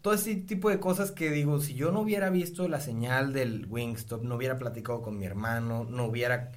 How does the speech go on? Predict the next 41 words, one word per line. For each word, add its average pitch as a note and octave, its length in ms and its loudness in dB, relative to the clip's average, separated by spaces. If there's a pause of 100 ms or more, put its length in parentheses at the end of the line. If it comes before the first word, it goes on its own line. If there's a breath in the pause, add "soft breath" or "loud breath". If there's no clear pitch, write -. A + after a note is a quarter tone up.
(260 loud breath)
coincidido A#2+ 520 -2
con A2+ 180 -2
el, F#2+ 180 -8
eh, F2+ 280 -8
Father A2 360 0
Andrew B2+ 600 4 (240 loud breath)
y G#2+ 100 -6
no A2+ 120 0
hubiera B2 260 4
llegado A2 320 2
a G#2+ 80 -4
tal G#2+ 120 -6
lugar, B2 320 0
no A#2 80 0
hubiera, A#2+ 220 -2
o A#2 40 -6
sea, A#2+ 180 -4
todas C3 180 -6
esas E3 220 -6
cosas D3+ 260 -2
de D3 80 2
encontrar A#2+ 840 0
la A#2+ 200 2
voluntad A2+ 540 0
de B2 140 0
Dios A#2 440 -4 (400 loud breath)
en F#2 280 -4
todo. F2 280 -8 (160)
Entonces, G2 460 -8 (540 loud breath)
si A#2+ 180 -4
no B2+ 100 0
has D#3+ 140 -2
vivido E3 200 4
los D3 140 0
ejercicios C3 580 -4
espirituales, A#2 840 -8 (180)
te G2 400 -6 (180)
invito, G#2 540 -4
te G#2 140 -6
exhorto, A#2 960 -2
te, G2 460 -4